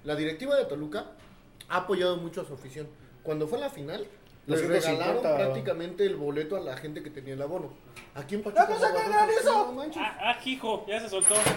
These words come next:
Speaker 3: la lluvia bien
Speaker 2: <laughs> Ya soltó el
Speaker 3: sabroso.
Speaker 2: granizo.
Speaker 3: Bienvenidos a los mojados del huracán.
Speaker 2: Oye, no manches, ya nos pasó de todo, granizo,
Speaker 1: Aquí en
Speaker 2: este,
Speaker 1: Pachuca
Speaker 2: todo.
Speaker 1: la directiva,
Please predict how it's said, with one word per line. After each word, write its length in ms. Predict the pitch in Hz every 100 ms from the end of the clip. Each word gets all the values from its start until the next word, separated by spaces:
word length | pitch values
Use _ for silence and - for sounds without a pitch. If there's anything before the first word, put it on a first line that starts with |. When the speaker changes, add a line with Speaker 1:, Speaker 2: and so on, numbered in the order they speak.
| - 156
Speaker 3:
la 120 | 165
lluvia 300 | 175 190 185
bien 140 | 196
Speaker 2:
<laughs> 40 | 196
Ya 60 | 330 311
soltó 120 | 269
el 80 | 196
Speaker 3:
sabroso. 140 | 302 269
Speaker 2:
granizo. 440 | 254 320 247 220 - -
Speaker 3:
Bienvenidos 540 | 214 226 240 311 370 269
a 80 |
los 180 | 240 220
mojados 440 | 220 214 330 277 208
del 100 | 208
huracán. 140 | 214 269
Speaker 2:
Oye, 100 | 311
no 80 | 302
manches, 220 | 330 311
ya 80 | 320
nos 100 | 294
pasó 220 | 240 294
de 60 | 277
todo, 240 | 277 254
granizo, 520 | 190 180 196 226 226
Speaker 1:
Aquí 240 | 226 220 190
en 40 |
Speaker 2:
este, 140 | - 185
Speaker 1:
Pachuca 240 | 226 170
Speaker 2:
todo. 80 | 226
Speaker 1:
la 80 | 165
directiva, 600 | 143 139 - 180 208